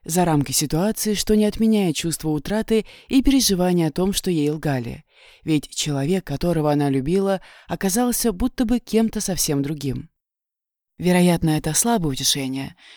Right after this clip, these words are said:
но полезно знать, что сексуальную ориентацию человек себе не выбирает. Ненормальных сексуальных ориентаций нет, а лгать многих заставляет страх. Живи мы в мире, где в любой точке планеты можно было бы быть тем,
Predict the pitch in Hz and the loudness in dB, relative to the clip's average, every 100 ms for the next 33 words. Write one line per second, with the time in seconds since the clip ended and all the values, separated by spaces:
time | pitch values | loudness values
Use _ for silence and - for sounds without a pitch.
0 | - 185 185 - 202 247 220 226 190 180 | -6 0 0 0 2 2 2 0 2 0
1 | 147 - 156 - - 165 180 165 143 135 | 0 -2 -2 -2 -4 -2 0 0 0 0
2 | 131 127 180 196 - 143 135 - - - | -2 -2 0 -2 -2 -4 -6 -12 -14 -6
3 | 190 170 147 175 - 202 160 147 143 147 | -2 0 0 0 0 0 0 0 -2 -4
4 | 151 127 127 - _ _ _ _ _ _ | -4 -4 -8 -14 _ _ _ _ _ _
5 | _ 180 180 214 240 240 190 160 143 139 | _ 4 6 6 6 4 4 4 0 -2
6 | 151 - 156 139 139 143 139 135 147 143 | -4 -4 -2 -2 -2 -2 -2 -2 -4 -4
7 | 196 190 147 123 - - - - 156 156 | 0 0 0 -2 -12 -20 -16 -4 -2 0
8 | 160 190 - _ _ 165 185 240 247 220 | -2 -2 -6 _ _ 2 4 6 4 2
9 | - 160 143 139 - - 123 123 - _ | -2 -2 -2 -2 -4 -6 -8 -12 -16 _
10 | _ _ _ _ _ _ _ _ _ - | _ _ _ _ _ _ _ _ _ -4
11 | 175 202 233 269 233 190 190 240 220 170 | 2 4 6 8 8 6 8 8 8 4
12 | 165 170 175 196 247 226 220 - 180 170 | 2 2 2 2 2 2 0 -2 -4 -2
13 | 165 202 190 175 - - - 202 247 214 | 0 0 0 -4 -6 -18 -2 2 4 4
14 | 190 214 202 190 190 180 - 202 180 | 4 4 4 2 0 0 0 0 -2